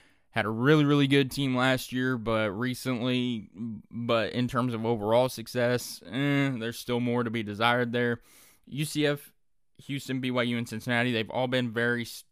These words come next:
constant in their basketball success. You know, they're a constant tournament team, they've shown that they've been able to bring in big-time talent into their basketball programs, and so I think it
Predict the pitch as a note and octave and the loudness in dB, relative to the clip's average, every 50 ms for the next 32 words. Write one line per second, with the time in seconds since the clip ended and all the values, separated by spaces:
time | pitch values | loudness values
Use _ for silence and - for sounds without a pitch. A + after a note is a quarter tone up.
0 | _ - - - C#3 C#3 C#3+ C#3 C3 - - A2 G#2 G2+ - - A2+ A2+ A2 G#2+ | _ -16 -6 -4 -2 0 0 -2 -4 -4 -6 -6 -6 -6 -4 -4 -2 -2 0 0
1 | G2+ A2+ A#2 C3+ C#3 - B2 A2 F#2+ F2 - - D#2 - - F#2+ E2+ - - A2 | 4 4 4 4 4 0 -4 -4 -4 -4 -4 -6 -12 -8 -6 -6 -6 -6 -4 -4
2 | A2 G#2 G2+ G2+ F#2+ F#2+ F2+ - - G2 G2 - G#2+ F#2 G#2 A2 - C3+ C#3 B2 | -2 -2 -2 -2 -2 -2 -4 -6 -6 -8 -6 -4 -2 -2 -2 -2 -2 -4 -6 -2
3 | C3+ B2+ A2+ A2 G#2+ F2 - - - F#2 F#2 G2 - - - - - - - - | 0 0 2 2 0 -2 -4 -6 -8 -6 -6 -8 -10 -12 -20 -20 -20 -20 -20 -20
4 | _ _ _ _ - A2+ A#2 A2+ A2 A2+ - B2 A#2+ B2 B2+ C3 A#2+ - G#2+ A2+ | _ _ _ _ -8 -4 -4 -4 -4 -4 -6 -4 -2 -2 -2 -4 -4 -4 -4 -6
5 | A#2+ A#2 A2 B2+ B2+ A#2+ A#2 A2+ A#2+ A2 - - A#2 A#2 A#2 A2+ G#2+ G#2 A2+ A2 | -4 -4 -4 -4 -2 -2 -4 -4 -6 -10 -10 -8 -6 -6 -6 -6 -6 -6 -4 -4
6 | A#2 A#2+ A#2+ B2 C3 B2 A2 A2+ A2+ A#2 - C3 B2 B2 B2+ - B2+ G#2 A2 A2+ | -2 -2 -2 -2 -2 -2 -2 -2 -4 -2 0 0 0 0 0 -2 -2 -2 0 0
7 | A2 A2+ A#2 A#2+ A#2 A#2 A2+ A#2 A#2+ A2+ A2 G2+ A2 - - A#2 A2+ G#2 G#2 G#2 | -2 -2 -2 -2 -4 -2 -2 -2 -2 -2 -2 -4 -4 -4 -6 -6 -4 -4 -4 -4
8 | - A2+ G#2 G2+ G2 G#2 G#2 G#2 A2 A#2+ A#2+ - - G2+ G#2+ A2 - - G#2 A2 | -4 -4 -4 -4 -4 -6 -4 -4 -4 -6 -6 -6 -8 -8 -8 -6 -6 -4 -4 -2
9 | A2 D#2+ C#2 F#2 G2+ G#2+ - G#2+ A2 A#2 A#2 G#2+ - - _ _ - G#2 A2 A2 | -2 0 -2 -2 -4 -4 -6 -6 -6 -6 -6 -8 -10 -16 _ _ -8 -6 -4 -4
10 | G#2 - | -4 -6